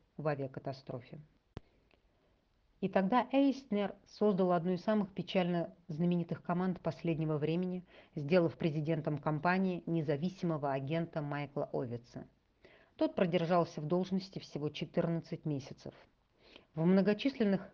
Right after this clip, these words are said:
посмертных публикациях о его деятельности доминирует тема столкновения деловых и личных интересов. Овец хотел приобрести крупный пакет акций Yahoo, расширить книгоиздательский и звукозаписывающий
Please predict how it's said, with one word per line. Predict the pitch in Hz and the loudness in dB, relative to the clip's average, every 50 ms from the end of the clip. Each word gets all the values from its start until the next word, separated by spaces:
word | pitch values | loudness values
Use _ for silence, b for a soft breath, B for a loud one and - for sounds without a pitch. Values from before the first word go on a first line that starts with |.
| _ | _
посмертных | - 190 185 - - 214 202 202 180 151 151 - 143 131 - - - - _ _ _ - | -10 -10 -10 -4 0 0 2 2 2 0 -2 -6 -8 -8 -10 -14 -20 -20 _ _ _ -12
публикациях | - 143 151 175 190 - - 320 311 311 - 165 - - | -8 -4 -2 -2 -2 0 2 0 0 0 -2 -6 -6 -4
о | - 151 | -2 -2
его | 151 151 156 151 | -2 0 0 0
деятельности | 139 156 160 147 147 - 135 127 131 135 - - - - B B B B B | 0 0 0 -2 -2 -6 -10 -10 -10 -12 -14 -16 -18 -20 B B B B B
доминирует | 165 170 185 196 214 233 254 254 233 208 185 - - | 0 2 4 6 6 6 6 6 4 2 2 0 0
тема | 220 202 190 185 | 2 2 2 2
столкновения | 185 - - 175 165 - 185 170 170 190 196 190 185 170 | 0 -2 -2 -4 -2 -2 0 0 0 2 2 2 0 0
деловых | 147 160 160 160 160 160 180 180 - - | 0 0 0 2 2 2 0 -2 -4 -4
и | 165 | -4
личных | 156 160 156 - - 165 143 143 - | -4 -4 -4 -6 -6 -8 -8 -6 -6
интересов. | 156 139 - 151 - 135 120 - - - - _ _ _ _ _ b b b b b b b b b | -8 -6 -6 -6 -6 -6 -8 -10 -16 -20 -20 _ _ _ _ _ b b b b b b b b b
Овец | - 226 233 208 180 - - - - | 4 6 6 6 4 -2 -6 -6 -2
хотел | - 165 - - 190 190 185 | -2 -2 0 0 0 -2 0
приобрести | 190 - 180 170 156 170 175 170 - - 190 | 0 0 0 0 2 0 -2 -2 -2 -2 -4
крупный | 190 - - 170 - 175 165 | -2 -2 -4 -4 -2 -2 -2
пакет | - 165 156 - - 170 160 - - | 0 -2 -2 0 -2 -4 -4 -4 -2
акций | - 170 165 - - - - 170 | -2 -2 -2 -2 -6 -8 -6 -2
Yahoo, | 170 214 226 202 - - - - - - _ _ _ B B B B B B B | 0 0 0 0 -2 -6 -12 -16 -16 -20 _ _ _ B B B B B B B
расширить | 165 170 160 - - 196 180 170 165 - - _ | 0 0 0 0 2 0 2 2 0 -4 -8 _
книгоиздательский | - 175 170 170 170 170 170 170 175 165 165 165 160 147 151 165 165 - 170 156 - - - 175 | -4 -2 0 2 2 2 2 2 2 2 0 -2 -2 0 2 0 0 0 -2 -6 -8 -8 -6 -6
и | 156 | -4
звукозаписывающий | 151 160 156 156 - 151 160 156 156 - 156 - - 160 151 160 151 - - - - 156 147 143 | -4 -4 -4 -6 -4 -2 -2 -2 -2 -6 -14 -12 -10 -8 -6 -6 -6 -8 -8 -10 -10 -10 -10 -12